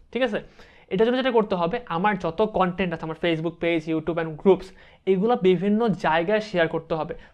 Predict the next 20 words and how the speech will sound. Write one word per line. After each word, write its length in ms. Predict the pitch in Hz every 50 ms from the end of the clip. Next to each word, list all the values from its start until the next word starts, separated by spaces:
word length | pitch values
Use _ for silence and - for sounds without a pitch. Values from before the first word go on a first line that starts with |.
| - -
For 100 | 208 214 214
example, 380 | 208 214 220 214 202 226 220 208
তোমার 160 | 196 196 196
কলেজের 500 | 185 - 180 170 170 175 175 170 185 180
যে 100 | 160 185
গ্রুপটা 400 | 170 151 156 165 156 - - 165 151 151
আছে, 140 | - 175 180 180 165
মেসেঞ্জার 440 | 156 160 165 165 156 151 170 160 156
গ্রুপ, 220 | 151 156 175 180 180 - - - - -
এখানে 140 | 175 175 175
তোমার 140 | 185 180 180
ফ্রেন্ডদেরকে 340 | 190 180 170 160 147 - 175
বলতে 240 | 160 165 160 151 160
পারো, 180 | - 151 165 170 - - - - -
ফ্রেন্ডদেরকে 400 | 185 175 165 165 170 170 196 190
পার্সোনাল 400 | 185 185 165 165 - 185 190 185 180
ইনবক্স 300 | 175 170 160 165 - -
করে 160 | - 196 185 185
বলতে 260 | 165 175 170 165 196
পারো, 200 | 185 185 202